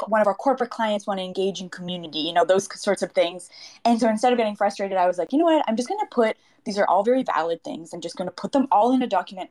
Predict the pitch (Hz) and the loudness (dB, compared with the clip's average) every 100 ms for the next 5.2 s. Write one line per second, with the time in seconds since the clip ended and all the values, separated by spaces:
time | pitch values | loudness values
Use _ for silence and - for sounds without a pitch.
0 | - 185 202 214 214 214 - _ _ _ | -2 2 2 0 -8 -14 -16 _ _ _
1 | _ - 240 240 - 208 - 190 185 - | _ -6 -4 -4 -6 -10 -8 -6 -4 0
2 | 165 - 156 170 170 - 202 190 - - | 0 2 0 -2 -6 -2 0 0 -2 -2
3 | 202 196 185 - _ - 214 208 - 185 | -2 0 0 -2 _ -4 -2 -2 -2 -2
4 | 170 - - - 190 - - - - - | -2 -6 -8 -8 -6 -8 -8 -12 -10 -2
5 | 240 294 | 2 2